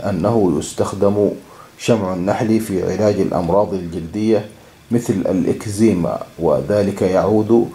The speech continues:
لأنه يمنع الفطريات والبكتيريا من النمو والتكاثر. ومن أسماء العكبر البروبليس،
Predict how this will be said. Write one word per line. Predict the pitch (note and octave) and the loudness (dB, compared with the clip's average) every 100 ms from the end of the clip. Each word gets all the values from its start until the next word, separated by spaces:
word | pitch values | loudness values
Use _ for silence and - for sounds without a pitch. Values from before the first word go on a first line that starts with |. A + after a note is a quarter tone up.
| - - - | -12 -14 -2
لأنه | F#2+ A2 A2 G2+ G2 F2 D2 | 2 2 2 -2 -2 -2 2
يمنع | F2 A2 A2 G#2 G2+ | 2 2 2 2 0
الفطريات | F2 - G2+ G#2 F#2 F2+ F2+ G#2 G2+ - - - - - | -2 -4 -4 -4 -4 0 2 2 0 -10 -20 -20 -20 -2
والبكتيريا | F#2+ F#2 F2 E2+ - - A2 F#2+ F#2+ F#2+ F#2+ | 0 0 -2 -4 -6 -2 0 0 0 2 0
من | F2+ F#2 | 0 -2
النمو | F2+ C#2 D#2+ F2+ E2+ D2 D2 | -2 -2 -2 0 0 0 0
والتكاثر. | - - - F#2+ - F#2+ - - - - - - _ _ _ _ _ _ _ _ _ _ - | 0 -2 -2 -4 -4 -6 -8 -16 -20 -20 -20 -20 _ _ _ _ _ _ _ _ _ _ -14
ومن | G2 G2+ G#2 | -10 -8 -6
أسماء | - - B2 B2 | -6 -2 0 0
العكبر | G2+ G2 G2+ - G#2 A2+ A#2 - - - | 0 0 -2 -2 -2 0 -2 -12 -18 -6
البروبليس، | G#2+ G#2+ F#2+ G2 G2 E2+ G2+ - - - - | -4 -2 -2 -2 -2 -2 -2 -2 -6 -12 -14